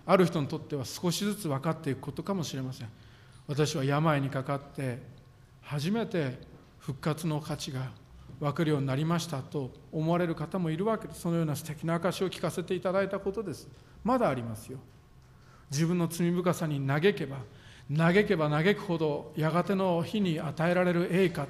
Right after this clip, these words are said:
栄光の体が待ち遠しくて仕方がないという人だって、きっとこの中にはいるはずなのであります。少しずつ分かってくる。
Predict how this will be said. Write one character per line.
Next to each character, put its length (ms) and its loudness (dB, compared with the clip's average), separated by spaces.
栄 220 6
光 160 2
の 100 2
体 360 0
が 120 -2
待 300 -2
ち 20 -6
遠 120 -4
し 100 -8
く 80 -16
て 80 -4
仕 160 -6
方 220 0
が 100 0
な 120 0
い 80 -2
と 100 -4
い 20 -2
う 20 -2
人 140 -4
だ 80 0
っ 60 -4
て、 300 -6
き 120 -6
っ 20 -8
と 120 -2
こ 140 0
の 100 2
中 220 0
に 100 -2
は 80 -2
い 80 -2
る 120 0
は 200 -6
ず 120 -4
な 120 -2
の 140 -4
で 160 -8
あ 80 -4
り 80 -2
ま 140 -6
す。 200 -12
少 80 -2
し 140 -4
ず 100 -8
つ 120 -14
分 100 -8
か 140 -6
っ 20 -6
て 160 -12
く 80 -10
る。 60 -8